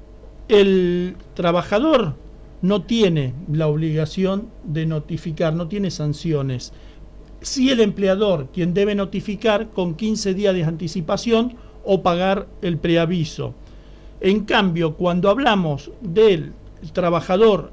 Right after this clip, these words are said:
en un contrato ya permanente, no en el periodo de prueba, en ese caso sí el trabajador tiene que notificar con quince días de anticipación. El empleador debe hacerlo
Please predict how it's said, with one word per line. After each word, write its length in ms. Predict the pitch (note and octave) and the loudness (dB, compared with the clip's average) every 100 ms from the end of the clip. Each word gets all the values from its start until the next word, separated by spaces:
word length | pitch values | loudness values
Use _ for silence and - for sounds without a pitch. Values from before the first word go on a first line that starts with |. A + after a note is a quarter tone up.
| - | -10
en 480 | - D#3 D3+ D3+ D#3+ | -2 0 0 0 -2
un 200 | F#3 G#3 | 0 0
contrato 640 | E3 F#3 E3+ G3+ F#3 - D3 | 0 0 2 2 2 0 -2
ya 360 | E3 F#3+ D#3+ | 0 0 -2
permanente, 1000 | - C#3+ C3+ D#3 G#3 F#3 D3+ C3+ F#3+ B3 - - - | -4 -4 -2 -2 -2 -2 -2 -2 -2 -2 -8 -20 -4
no 200 | D#3 F#3+ | 0 0
en 80 | G3 | 0
el 120 | D#3+ | -2
periodo 520 | D3 D#3 F#3 F3 E3+ | -2 0 0 0 -2
de 120 | E3+ F3 | -2 -2
prueba, 520 | A3+ G#3 F3+ G#3+ A3+ - - - | 2 2 2 0 -4 -16 -20 -4
en 180 | E3+ F#3 | 0 0
ese 240 | G3 A#3+ | 0 -2
caso 380 | A#3 G3+ - B3 | 0 0 0 -4
sí 340 | - B3+ A#3+ | -2 0 4
el 120 | A3 E3+ | 4 2
trabajador 600 | F3 E3+ E3 F3+ G3+ F3 | -2 -2 0 0 0 -2
tiene 240 | G3 F#3 | -4 -4
que 80 | F3 | -4
notificar 640 | E3 D#3+ B2+ D#3 G#3+ A3 | -6 -8 -8 -2 -2 -2
con 220 | G#3 E3 | -4 -4
quince 460 | D3+ A3 A3 A3 F#3 | -2 0 0 0 -4
días 240 | F#3+ F#3 | 0 0
de 100 | F3+ | 0
anticipación. 880 | D#3 D3+ D3 D#3+ C#3 C3+ C#3+ D3 C3+ - - - - - - - - - - - - - - - | -4 -4 -6 -8 -10 -10 -10 -12 -12 -18 -20 -20 -20 -20 -20 -20 -20 -20 -20 -20 -20 -20 -6 8
El 200 | A3+ A#3 | 8 8
empleador 640 | A#3 A#3+ B3+ B3 B3 A#3 | 4 4 4 6 4 4
debe 220 | G#3+ G#3 | 4 4
hacerlo 520 | F#3 F#3+ D3+ C3+ B2 | 2 0 -4 -4 -8